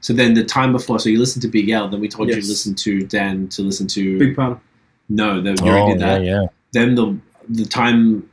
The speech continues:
Speaker 1: before then you were off for a couple of weeks, we said listen to Mobb Deep, Hell on Earth, and
Speaker 2: Yes.
Speaker 1: Fat Joe, Don
Speaker 2: I
Speaker 1: Carlino.
Speaker 2: listened to, I'm gonna listen to this tour again. I listened
Speaker 1: Okay.
Speaker 2: to Hell on Earth, but, uh, Hell on Earth was decent. It was good. It was
Speaker 1: Okay,
Speaker 2: good.
Speaker 1: go back and
Speaker 2: I
Speaker 1: check
Speaker 2: need to
Speaker 1: it
Speaker 2: listen
Speaker 1: out
Speaker 2: to it
Speaker 1: and
Speaker 2: again.
Speaker 1: see. It might not
Speaker 2: Yeah.
Speaker 1: hit as much. And then we can check Lupe in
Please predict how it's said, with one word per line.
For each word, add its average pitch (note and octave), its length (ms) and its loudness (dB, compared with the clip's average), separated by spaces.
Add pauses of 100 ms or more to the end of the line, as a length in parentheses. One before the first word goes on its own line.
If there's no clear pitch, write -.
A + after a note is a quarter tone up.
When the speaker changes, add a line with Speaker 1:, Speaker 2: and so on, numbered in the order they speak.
Speaker 1:
before A2 340 0
then G#2+ 180 0
you G#2 120 -2
were G2+ 140 0
off G#2+ 260 -4
for B2 80 -4
a - 60 -6
couple B2 180 -2
of B2 60 -2
weeks, C3 100 2
we A2+ 60 2
said A#2 140 0
listen A2+ 240 0
to G#2 60 0
Mobb A2 200 0
Deep, A2 180 2
Hell G#2+ 180 -2
on G#2 100 -6
Earth, A2+ 340 -4
and D3+ 100 0
Speaker 2:
Yes. C#3+ 220 6
Speaker 1:
Fat A2+ 200 0
Joe, G2+ 240 -4
Don G2 140 -6
Speaker 2:
I - 20 -8
Speaker 1:
Carlino. D3+ 200 0
Speaker 2:
listened D#3 360 0
to, D3 100 -2
I'm C3+ 220 4
gonna C#3 140 2
listen B2+ 160 2
to A#2 60 -14
this - 140 -10
tour G#2+ 180 -6
again. G2 300 -6
I D#3 40 2
listened D#3 320 4
Speaker 1:
Okay. C#3+ 80 0
Speaker 2:
to C#3 80 0
Hell B2 80 -2
on A#2+ 60 -8
Earth, - 80 -20 (160)
but, A2+ 340 -4
uh, A2+ 360 -2 (640)
Hell G3 100 0
on - 20 2
Earth A3+ 100 2
was C#3+ 100 -2
decent. C3 380 2 (260)
It D3 40 -2
was C#3 80 2
good. C#3 280 2 (320)
It D3 80 -2
was C3 100 2
Speaker 1:
Okay, A2+ 180 0
Speaker 2:
good. A2 200 -4
Speaker 1:
go B2+ 180 2
back F#2+ 260 -4
and F2+ 120 -6
Speaker 2:
I D3+ 40 0
Speaker 1:
check D3+ 60 4
Speaker 2:
need D3 80 4
to C#3+ 40 0
Speaker 1:
it C#3+ 40 2
Speaker 2:
listen C3 60 4
Speaker 1:
out C3 80 0
Speaker 2:
to B2+ 60 -4
it A#2 40 0
Speaker 1:
and G#2 80 -2
Speaker 2:
again. - 40 -8
Speaker 1:
see. F#2+ 220 -4 (120)
It G#2 80 -8
might A2+ 200 2
not A2 160 -2
Speaker 2:
Yeah. A#2 160 2
Speaker 1:
hit - 80 -10
as F#2+ 140 -20
much. F#2+ 340 -10 (440)
And G#2+ 100 -2
then A2 80 2
we A2 80 2
can G#2 80 -4
check G#2+ 240 -2
Lupe G#2 200 -4
in F#2 200 -4